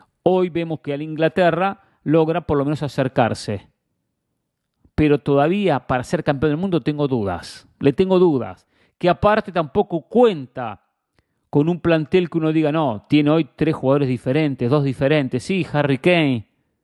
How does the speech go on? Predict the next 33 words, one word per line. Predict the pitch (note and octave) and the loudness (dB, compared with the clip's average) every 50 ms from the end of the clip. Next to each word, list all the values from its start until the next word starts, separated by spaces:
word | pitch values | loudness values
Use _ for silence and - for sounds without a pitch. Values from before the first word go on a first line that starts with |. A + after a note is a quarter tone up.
| _ _ _ _ _ _ _ _ _ _ _ - - | _ _ _ _ _ _ _ _ _ _ _ -10 -2
lo | - C#3 D3+ C3 | 0 2 2 2
que | A2+ C#3 | 0 -2
aporta | C3 - - F3 F3 D#3+ C#3 - - C3 | -4 -2 0 2 2 2 2 0 -4 -8
Sterling, | - - - F#3 F3 E3 D3 C#3 C3+ C3+ C3+ B2+ B2 - _ _ _ - | -8 -2 0 2 2 2 0 0 -2 -2 -4 -4 -6 -10 _ _ _ -6
lo | C3+ C3+ B2+ | -2 -2 0
que | C#3+ | 0
aporta | C3 - F3 E3+ - D3+ C3 | 0 -2 -2 -4 -4 -4 -4
cada | - D#3+ D#3 D3+ D3 D#3 | -2 -2 0 2 4 4
uno | E3+ F3 E3 D3 C#3+ C3 A#2+ A2+ - _ _ _ _ _ _ _ | 4 4 4 2 0 0 -2 -4 -8 _ _ _ _ _ _ _
de | C#3 C#3 | -2 -2
los | C3+ - | 0 2
jugadores | - D3 D3+ D3 A#2 | 2 2 2 2 2
de, | C#3 C3 A#2 | 0 -4 -2
de | B2+ C#3 | -4 -4
Inglaterra, | C#3 C3+ C3+ C3+ - - C#3 B2+ A#2+ A#2+ A#2+ A2 - | -4 -2 -4 -4 -4 -4 -4 -4 -2 -2 -4 -2 -2
pero | - C3 C3 C3 | 0 2 2 2
no | C#3 E3+ G3+ G#3+ F3 | 2 2 2 2 2
una | C#3+ C3 B2+ A2+ | 0 -2 -4 -6
selección | - - B2+ B2 B2 A#2 - - D3+ D3 | -8 -10 -8 -8 -8 -8 -8 -8 -8 -4
con | B2+ B2+ B2+ C#3 | -2 0 0 0
un | C#3+ | 0
potencial | - C#3 C3+ - - C#3+ C#3 C3 B2 - - - E3 D#3 D3 C3 A#2 A2 G2 - _ _ _ _ _ _ _ _ _ _ _ | -2 -2 -2 -2 0 -2 -2 -2 -4 -6 -4 -2 0 2 2 2 0 -2 -4 -8 _ _ _ _ _ _ _ _ _ _ _
espectacular | - C3+ - - D#3 A#2+ - - C#3+ B2+ - - C#3 C#3+ D#3 E3 E3 D3+ | -10 -6 -4 -2 -2 -2 -2 0 -2 -2 0 0 2 2 2 2 2 0
que | - D3 | -2 -4
uno | C3+ C3+ | -4 -2
diga, | C#3 C#3+ C3+ C#3 C3+ B2 - _ _ _ | -2 -2 -2 -2 -2 -4 -6 _ _ _
"Hay | - - C3 | -4 -4 -2
que | - D3 A#2 | 0 -2 0
ponerla, | - B2+ B2+ C3+ C3+ B2 A2 G#2+ G#2 G2+ F#2 - - - _ - - | 0 0 2 2 2 2 0 0 -2 -4 -6 -8 -12 -18 _ -12 -4
es | - - C3 - | -2 -2 -2 -2
candidata." | _ - D#3 C#3+ C3 A#2+ A#2 B2+ B2+ B2+ B2 G#2+ - - - F#2+ E2+ - _ _ _ _ | _ -2 -2 0 0 0 0 2 2 2 2 0 -2 -6 -8 -10 -10 -12 _ _ _ _
Está | _ - - | _ -4 0
bien, | F3+ A3+ A#3+ G3+ D3+ A#2+ G2+ - | 2 4 4 4 2 0 -4 -8